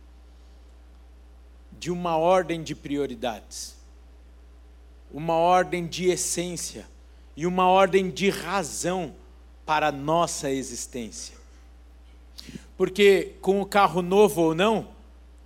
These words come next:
eu e você fomos criados para adorarmos a Deus. Na casa de quarenta metros, de cem metros ou de duzentos metros, eu e você fomos criados para a honra, glória e louvor do Senhor.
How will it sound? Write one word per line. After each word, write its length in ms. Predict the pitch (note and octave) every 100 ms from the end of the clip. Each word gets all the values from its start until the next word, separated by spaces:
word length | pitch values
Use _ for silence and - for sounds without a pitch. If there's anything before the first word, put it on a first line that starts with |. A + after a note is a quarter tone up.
| - -
eu 200 | - E3
e 40 | F3
você 440 | D3 D3 - F3+
fomos 340 | F3 E3 D#3+ -
criados 420 | D#3 D3+ C#3+ -
para 220 | - B2+
adorarmos 560 | A#2+ B2+ A2+ A2 G#2 A2
a 60 |
Deus. 440 | G2+ F2+ - - - - - - - - - - - - - - - - - - - - -
Na 220 | C#3+ E3+
casa 480 | E3+ G3 G3+ E3+ F#3
de 240 | D3+ F3+
quarenta 600 | - F#3 F3 F#3 G3+ G3 F3+
metros, 640 | F3 E3+ E3+ C3+ C3+ G#2+
de 160 | C3 E3+
cem 320 | - G3 G3+
metros 560 | F3+ F3 E3+ D3 B2+
ou 100 | E3+
de 140 | F3 F3
duzentos 640 | E3 C#3+ D#3+ G3 F#3+ C#3
metros, 600 | D3 F#3+ F#3+ B2 A2+ - - - - -
eu 160 | F3+
e 80 | F#3+
você 600 | E3+ D3 - G3 E3+ - - -
fomos 360 | - E3 D#3 -
criados 680 | - D3 D3 C3+ A2 - - - -
para 240 | C3+ B2+ B2
a 80 |
honra, 500 | B2 C#3 D#3 C3+ B2+
glória 600 | A2 G2+ B2 C3+ C3+ C3
e 80 | B2+
louvor 500 | B2 B2 G2+ B2+ B2+
do 140 | G#2+ A2
Senhor. 420 | - G#2 F#2+